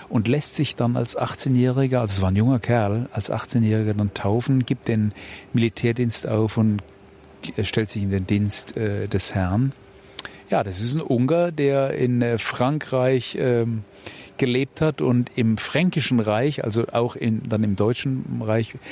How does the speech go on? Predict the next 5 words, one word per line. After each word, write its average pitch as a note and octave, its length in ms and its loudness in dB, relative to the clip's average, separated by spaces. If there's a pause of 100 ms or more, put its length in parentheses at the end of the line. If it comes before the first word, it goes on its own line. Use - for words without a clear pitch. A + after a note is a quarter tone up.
(240)
als - 240 -2
Reichsheiliger, A2 920 2 (580)
äh, A2 60 -2
verehrt C#3 360 0
wurde. G#2+ 300 0